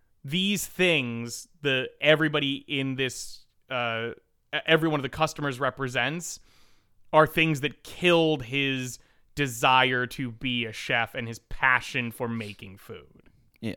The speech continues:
Speaker 2: and it's, it's, uh, very clear, like, why everybody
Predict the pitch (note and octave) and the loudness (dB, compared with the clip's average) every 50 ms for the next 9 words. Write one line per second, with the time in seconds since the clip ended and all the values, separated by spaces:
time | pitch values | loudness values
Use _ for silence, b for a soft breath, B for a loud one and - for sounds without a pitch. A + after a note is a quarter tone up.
0 | - - - - - A2+ B2 B2+ A#2+ - - - C3 B2+ - - - C#3 C3 B2+ | -10 -14 -14 -8 -2 0 2 2 2 0 0 0 0 0 2 4 8 10 10 12
1 | B2 B2 B2 A#2+ - - - - A2 A2+ A2 C#3+ D#3 E3+ E3+ D#3+ C3 - - - | 12 12 10 8 6 4 -2 -12 -4 4 8 10 10 10 10 8 6 2 -6 -6
2 | - A#2 A#2 A2+ G#2+ G#2 G2 G2 G2 F#2+ G2+ G2+ G2 - - - - G#2+ G2+ G2+ | -2 4 6 8 8 8 6 4 2 0 2 0 0 0 -2 -4 0 4 6 6
3 | G2+ G2+ G2 G2 F2+ - G#2 G#2 F#2 F2+ A2+ A2+ A2 A2 A2 A2+ A#2 A2 | 6 6 4 2 2 0 0 -2 0 2 2 4 4 4 2 2 0 -2